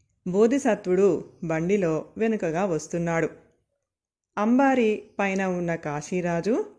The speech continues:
అతిరూప సౌందర్యవతి అయిన సుజాతను చూశాడు. ఆమెను పెళ్లాడాలి అన్న బుద్ధి పుట్టింది. ఆమెను గురించి బొగట్టా చేయగా ఆమె ఫలానా వారి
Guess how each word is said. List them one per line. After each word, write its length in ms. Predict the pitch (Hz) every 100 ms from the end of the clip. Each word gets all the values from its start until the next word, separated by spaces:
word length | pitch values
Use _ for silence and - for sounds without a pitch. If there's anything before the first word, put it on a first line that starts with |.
| _ _ -
అతిరూప 500 | 180 196 208 240 269
సౌందర్యవతి 840 | 262 175 175 190 208 226 220 214
అయిన 300 | - 185 185
సుజాతను 600 | 185 156 170 190 226 247 254
చూశాడు. 400 | 160 156 165 160 - - _ _ _ _ _ _ -
ఆమెను 560 | 220 269 262 208 202 196 -
పెళ్లాడాలి 720 | 185 196 233 240 233 233 240
అన్న 280 | 226 190 185
బుద్ధి 320 | 160 165 170
పుట్టింది. 580 | 185 165 - 165 165 - - _ _ _ _ _ 196
ఆమెను 440 | 214 220 196 180
గురించి 600 | 160 165 165 165 247 440 - -
బొగట్టా 600 | 165 170 220 233 240 240 240
చేయగా 460 | 170 180 165 156 - - _ _ -
ఆమె 260 | 220 233 240 - - _ -
ఫలానా 460 | 185 175 180 170
వారి 320 | 165 165 196